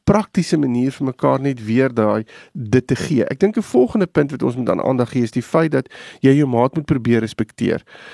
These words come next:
Gaan kyk na wat dit is wat jy aanvanklik van jou maat van gehou het en, en begin jou maat net weer respekteer as die persoon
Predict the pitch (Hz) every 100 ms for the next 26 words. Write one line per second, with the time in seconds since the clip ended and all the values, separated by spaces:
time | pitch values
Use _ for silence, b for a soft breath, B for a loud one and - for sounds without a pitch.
0 | B B - 165 - 226 240 320 160 131
1 | 156 - 143 127 127 123 107 - 131 -
2 | 190 190 180 - B B B B - 165
3 | 147 127 113 120 - - 123 - 110 113
4 | 190 220 - 131 127 B B - 160 170
5 | - 262 294 247 147 165 180 139 139 135
6 | 135 - 139 127 - - - - - 180
7 | 101